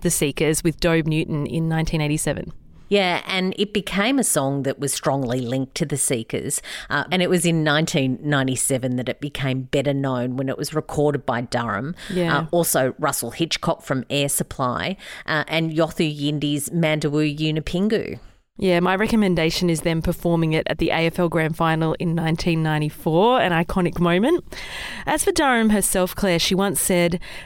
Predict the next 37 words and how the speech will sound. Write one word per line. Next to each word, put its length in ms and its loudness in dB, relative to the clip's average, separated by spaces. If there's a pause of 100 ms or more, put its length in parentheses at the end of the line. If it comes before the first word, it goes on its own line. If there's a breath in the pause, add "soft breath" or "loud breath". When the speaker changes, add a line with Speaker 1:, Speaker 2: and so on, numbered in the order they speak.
Speaker 1:
that 120 -2
she 120 4
never 200 4
dreamed 320 2
of 80 0
being 240 4
a 60 2
pop 260 -2
star. 380 0
She 160 0
wanted 240 2
to 100 0
be 80 2
singing 380 4
on 120 4
stage 600 2
and 120 0
playing 380 2
piano. 540 2 (320 loud breath)
She 120 -2
never 240 2
thought 240 2
she'd 140 0
be 140 4
writing 320 2
songs. 580 0 (380 loud breath)
But 100 0
the 60 2
quote 340 0
goes, 400 4
"Once 380 0
things 280 2
got 240 0
underway, 600 2 (280 loud breath)
all 340 6
the 80 4
rest 260 0